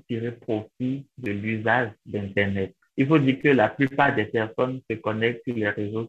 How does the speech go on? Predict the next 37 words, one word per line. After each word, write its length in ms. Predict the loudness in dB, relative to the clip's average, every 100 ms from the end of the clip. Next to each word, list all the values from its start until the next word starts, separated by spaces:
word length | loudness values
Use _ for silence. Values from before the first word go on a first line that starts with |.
| -6
sociaux, 540 | -8 -2 0 0 0
envoient 560 | -2 -2 2 2 2 -2
deux 220 | -12 -4 -2
à 100 | -2
trois 260 | -2 -2
messages 540 | 0 -4 -4 -2 -2 -2
et 120 | -12 -10
puis 160 | -10 -6
ça 120 | -6 -4
s'arrête 340 | -2 -2 -6 -6
là. 280 | -4 -4 -6 _
Et 420 | 4 6 6 2 -2
ce 260 | -8 0
qui, 60 | 2
moi, 480 | 4 4 4 0 -2
m'a 560 | -2 2 4 2 0 -4 _
déterminé, 1160 | -14 -2 0 0 2 2 4 2 2 2 2 0
en 160 | -6 -4
fait, 300 | 0 0 -2 _ -8
dans 500 | 0 2 2 0 -4 0
cette 160 | -2 0
lutte 320 | -2 -2 0
pour 100 | -2
l'inclusion 480 | -2 -2 -2 -2 -4
des 220 | -4 -6 -6
filles 240 | -6 -6 _ -4
dans 160 | 0
le 120 | 0
numérique, 560 | 0 0 -2 -2 -4 -6 -4
c'est 160 | -4
que 340 | 0 0 0 -6 _
les 220 | -2 -2
filles 520 | 0 -2 2 2 -2 -4
en 140 | -6
ligne 380 | -6 -6 -6 -8 -12 _
subissent 580 | -10 -4 -4 -2 -4 -4 _
doublement 760 | -10 -6 -4 -4 -4 -4 -6